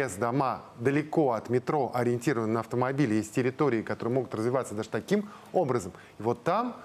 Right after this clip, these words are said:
люди могут, а, жители Москвы или других городов могут жить в своем доме. А если мы говорим про небольшие города, то и в центре города, а,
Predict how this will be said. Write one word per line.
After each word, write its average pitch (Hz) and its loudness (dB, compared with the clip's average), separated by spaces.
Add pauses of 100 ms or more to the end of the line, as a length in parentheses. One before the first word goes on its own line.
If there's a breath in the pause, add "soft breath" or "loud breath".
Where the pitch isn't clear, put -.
(300 loud breath)
люди 190 2
могут, 160 2
а, 120 2
жители 165 2
Москвы 120 2
или 208 2
других 131 2
городов 117 0
могут 131 0
жить 196 0 (320 loud breath)
в - -16
своем 202 2
доме. 151 2 (360 loud breath)
А 123 2
если 147 0
мы 156 4
говорим 156 2
про 143 2
небольшие 135 2
города, 139 2
то 143 0
и 139 4
в - -10
центре 160 0
города, 135 0 (360 loud breath)
а, 107 0